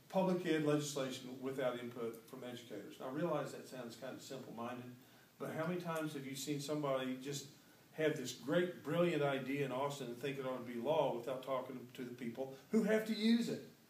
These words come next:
Happens all the time. A lot of time along philosophical lines or ideological lines or something like that. But, but in this thirty-first district, there are eighty-two school districts and some people who are not only very, very dedicated, but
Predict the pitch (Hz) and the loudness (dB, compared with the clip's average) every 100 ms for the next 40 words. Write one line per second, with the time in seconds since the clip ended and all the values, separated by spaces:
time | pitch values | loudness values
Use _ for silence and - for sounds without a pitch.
0 | - 269 247 247 240 233 233 196 - - | -4 0 4 6 6 6 4 2 -2 -12
1 | - - - - 196 202 202 208 190 180 | -20 -20 -2 6 12 12 10 6 6 6
2 | 175 170 170 160 170 165 165 160 156 151 | 4 2 -2 0 4 4 2 -2 0 2
3 | 156 160 156 156 165 165 160 139 143 143 | 2 0 -2 -4 -6 -4 0 0 0 -2
4 | 151 143 139 139 139 135 151 147 131 127 | -2 -2 -2 -4 -4 -6 -6 -6 -6 -8
5 | 131 131 139 135 - - - - - 165 | -2 0 -2 -8 -18 -20 -20 -20 0 4
6 | 175 - - 143 143 147 - - 180 175 | 4 2 -2 2 4 2 -2 0 2 4
7 | 165 - - - 196 196 220 190 175 - | 2 0 -6 -2 4 6 4 2 0 0
8 | 160 - - - - - - - 160 156 | -4 -4 -6 -8 -14 -16 -10 -4 -2 -2
9 | 190 214 220 - 180 - - 135 - - | 2 4 4 2 0 -2 -2 -4 -4 -8
10 | - - - - - - - - - - | -14 -18 -18 -20 -20 -20 -20 -20 -20 -4
11 | 185 180 180 - 190 180 156 147 156 147 | 2 2 2 0 0 0 -2 2 2 4
12 | 240 330 339 240 202 220 165 156 127 135 | 4 4 2 4 4 4 2 -2 0 0
13 | 151 151 131 113 107 135 | -2 -2 -6 -8 -8 -8